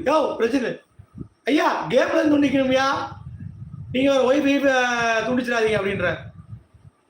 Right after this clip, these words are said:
அடுத்து விக்ரம், "நீட்டிக்கணும் பாரதி கிட்ட" அப்படின்றான். "ஏய், பரவாயில்லையேப்பா, பரவாயில்ல, நீட்டிக்கணும்னு நினைக்கிறானே" அப்படின்னு சொல்லி பார்த்தா, நாங்க எப்படியும் இந்த மாதிரி நல்லாவே பேசிடக்கூடாது, இப்படியே நீட்டிட்டு சண்டை போட்டுருக்கணும். ஆ,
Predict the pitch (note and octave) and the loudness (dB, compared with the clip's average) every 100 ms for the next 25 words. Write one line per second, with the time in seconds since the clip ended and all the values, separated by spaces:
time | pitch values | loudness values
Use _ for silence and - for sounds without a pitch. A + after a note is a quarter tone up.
0 | _ _ _ _ - - - - - - | _ _ _ _ -20 -18 -16 -18 -20 -20
1 | - - - G#3 A#3+ B3 D#3+ - - - | -20 -20 -8 -4 -4 -4 -6 -8 -12 -12
2 | - B3+ G#3+ C3 - _ _ - - _ | -4 -2 -2 -6 -16 _ _ -20 -20 _
3 | - _ _ _ - C4+ D4+ A#3 G#3+ F#3 | -20 _ _ _ -4 -2 0 -2 -2 0
4 | A3 G3+ F#3 E3 F3 E3+ C3+ - - - | 0 0 0 -2 -2 -4 -6 -10 -18 -20
5 | - G#3 - F3+ A3+ C4 A#3+ F#3+ G#3 A3 | -6 -4 -2 0 0 2 0 0 0 0
6 | B3+ B3+ - _ - - - - - - | 0 -4 -12 _ -20 -20 -18 -18 -18 -18
7 | - - - - F3+ A3 A#3 A3 A#3 A3+ | -20 -20 -20 -10 -2 0 0 0 -2 -2
8 | G#3+ G#3+ G#3 G3+ G#3 G#3+ - E3 F#3+ G#3+ | -2 -2 -2 -2 -2 -4 -6 -4 -2 -2
9 | G3 F#3+ F#3 F3+ E3+ G#3 A#3 D#3 C3 G2 | 0 0 -2 -2 0 0 0 -2 -6 -14
10 | - C#3 E3 D#3+ D#3+ B3+ A3+ G#3+ G3+ E3+ | -8 -4 -2 -4 -2 -2 -2 -2 -2 -2
11 | A3 G#3+ G#3 G3+ F3+ F3 D#3 D3 D#3+ F3+ | 0 0 0 -2 -2 0 -2 -6 -4 0
12 | G3 A3+ A3+ G#3+ G3+ F#3 G3 F3 E3 E3 | 2 2 0 -4 -4 -4 -2 -4 -6 -6
13 | D#3+ D#3 F3 | -6 -6 -4